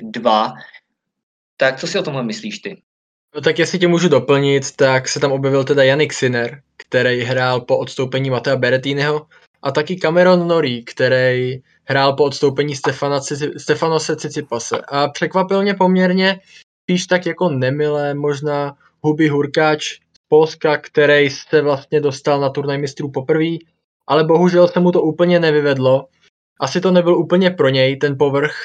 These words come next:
Speaker 2: si myslím, že on je spíš na ty venkovní hardy a že tam dokáže diktovat to tempo hry a tam dokáže rozhodovat ty zápasy. E, na druhou teda stranu mě příjemně překvapil,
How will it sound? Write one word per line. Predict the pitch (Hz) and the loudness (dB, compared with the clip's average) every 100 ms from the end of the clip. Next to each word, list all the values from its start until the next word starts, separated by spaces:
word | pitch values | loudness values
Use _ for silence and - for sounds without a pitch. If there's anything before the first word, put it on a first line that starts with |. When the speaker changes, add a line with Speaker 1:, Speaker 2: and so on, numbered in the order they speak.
| - | -6
Speaker 2:
si | 160 | -2
myslím, | 156 - 160 156 | -2 0 0 2
že | 151 | 0
on | 147 | 0
je | 151 | 0
spíš | 143 - 156 156 | -2 -4 -4 -4
na | 147 | -4
ty | 147 | -2
venkovní | 120 123 135 147 151 | -2 -2 -2 -2 -2
hardy | 139 143 143 143 143 139 - _ _ _ | -2 -2 -2 0 0 0 -4 _ _ _
a | 131 127 | -2 0
že | 127 143 | 2 0
tam | 135 143 | 0 0
dokáže | 160 151 147 151 156 | 0 0 0 0 0
diktovat | 156 147 170 151 143 | -4 -2 2 2 2
to | - | -2
tempo | 151 151 151 156 | -2 -2 0 2
hry | 147 151 147 139 | 2 4 4 4
a | 127 | 0
tam | 135 | 0
dokáže | 139 139 143 143 | 0 0 0 2
rozhodovat | 156 143 151 151 147 | 2 2 2 0 0
ty | 156 | -4
zápasy. | 151 147 156 151 156 156 156 _ _ _ _ _ _ 139 | -2 -2 -2 -2 0 0 -2 _ _ _ _ _ _ -2
E, | 143 147 | 2 4
na | 160 | 4
druhou | 170 202 | 4 4
teda | 190 - 190 190 | 2 2 2 2
stranu | 180 185 185 | 0 2 2
mě | 185 185 185 | 2 4 2
příjemně | 180 - 175 170 160 | 2 0 0 0 -4
překvapil, | - 160 170 160 - 160 156 156 156 | -4 -2 0 0 4 6 8 8 4